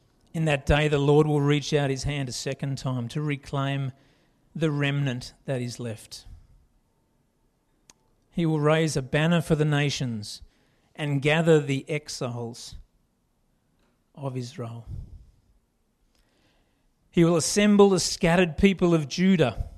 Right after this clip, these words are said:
from the four quarters of the earth. Christmas celebrates, respects,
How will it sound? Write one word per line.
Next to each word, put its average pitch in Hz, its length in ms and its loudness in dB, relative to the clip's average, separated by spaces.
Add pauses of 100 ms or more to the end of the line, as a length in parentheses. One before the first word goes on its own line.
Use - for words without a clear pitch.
(160)
from 170 300 0
the 151 80 0
four 156 360 -2
quarters 151 460 -2
of 147 120 -8
the 131 160 -6
earth. - 380 -10 (3750)
Christmas 208 840 0
celebrates, 175 1300 0
respects, - 1200 -4